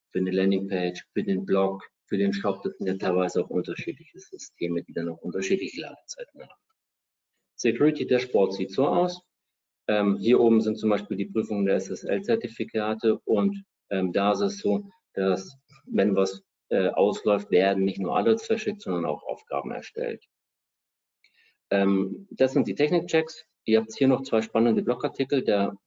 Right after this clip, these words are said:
Vortrag wird natürlich auch als P D F geteilt. Das heißt, wir haben hier dann zum Beispiel untersucht, wie sich eine Webseite aus seo-Sicht entwickelt, die gehackt wurde und auch wie sie danach,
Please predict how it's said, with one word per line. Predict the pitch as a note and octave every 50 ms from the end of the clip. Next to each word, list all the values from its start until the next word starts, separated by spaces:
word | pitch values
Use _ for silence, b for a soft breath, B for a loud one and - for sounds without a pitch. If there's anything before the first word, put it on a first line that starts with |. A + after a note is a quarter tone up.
| _ _ -
Vortrag | - G#2+ A2 A2 A2+ A2 -
wird | A2 G#2 -
natürlich | G2+ G2 - - G#2 G#2 G2+ -
auch | - -
als | G#2 G2 -
P | - - -
D | G2
F | - - F#2+ -
geteilt. | - - - - G2 G2 A2+ - - _ _ _ _ _ _ -
Das | A2+ - -
heißt, | G2 G2+ G2+ - -
wir | G#2
haben | F#2+ G2+
hier | A2 G#2
dann | G#2 G2+ G2 G2+
zum | - G2
Beispiel | G2 - G2 G2
untersucht, | G2+ G2 G2 G2 F#2+ G2+ G2 - _ -
wie | G#2 G2
sich | G#2 G2+ G2 - -
eine | F#2+ F#2 -
Webseite | G2 F#2+ - - G#2+ G2+ G2+ - G2+ F#2 - _ _
aus | - - F#2+ A2 A2 -
seo-Sicht | - - G#2+ - - - G#3+ - -
entwickelt, | - - G3+ - A2 A2 - A2 G#2 G2+ -
die | - F#2+
gehackt | F#2+ G#2 F2+ G#2 G2 _ _ -
wurde | A#2+ A2+ A2 A2 A2+ A2 G#2+
und | G2+ G#2 G2 - - - _ _ _ _ _ _ _ _ _ _ -
auch | - G2+ G2 - G#2
wie | G#2 G2
sie | - G2+ G2 F#2+ G2
danach, | G2 F#2 F2 E2+ D2+ D2 F2+ A#2 -